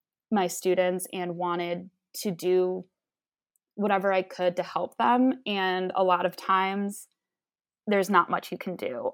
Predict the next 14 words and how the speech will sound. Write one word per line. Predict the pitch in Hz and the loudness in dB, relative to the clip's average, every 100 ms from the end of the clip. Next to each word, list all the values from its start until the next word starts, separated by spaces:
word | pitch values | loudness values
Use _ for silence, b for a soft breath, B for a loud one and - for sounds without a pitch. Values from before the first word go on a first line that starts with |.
| _ | _
Um, | 95 110 - - | 2 2 0 -6
we | 98 214 | -6 0
have | 202 190 190 B B B B B | 2 2 0 B B B B B
systems | - - 269 269 240 | -2 2 6 6 6
in | 233 226 | 4 2
place | 233 220 208 - | 2 0 -2 0
that | 202 | 4
I | 196 190 | 4 2
can't | - 196 - _ _ _ - | -4 -6 -8 _ _ _ -10
change | - 196 190 | -2 -2 2
by | 202 | 2
myself. | 202 196 214 208 202 - - | 2 2 2 2 0 -4 -2
And, | 190 185 185 185 - | 2 2 0 -2 -2
um, | 180 180 180 - | -2 -2 -6 -8